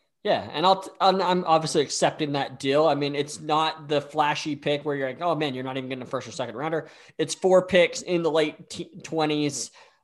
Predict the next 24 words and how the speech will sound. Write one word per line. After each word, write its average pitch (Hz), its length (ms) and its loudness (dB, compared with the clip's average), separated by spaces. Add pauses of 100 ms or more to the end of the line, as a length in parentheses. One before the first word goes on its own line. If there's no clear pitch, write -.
(100)
Wanna 147 180 0
know 147 100 4
what? 147 320 4 (720)
Two 180 180 0
third 156 240 2
rounders 143 420 -2
is 117 140 -8
good 143 200 0
enough 139 220 -2
for 135 100 -12
me. 131 180 -2
Let's 123 160 -4
keep - 280 -12
getting 120 200 -10
those 113 160 -10
draft 147 320 -2
picks. - 360 -4 (280)
Um, 123 320 0
so 135 140 -6
now 160 200 2
the 160 100 -4
Packers 147 440 -2
are 151 100 2
on. 170 300 4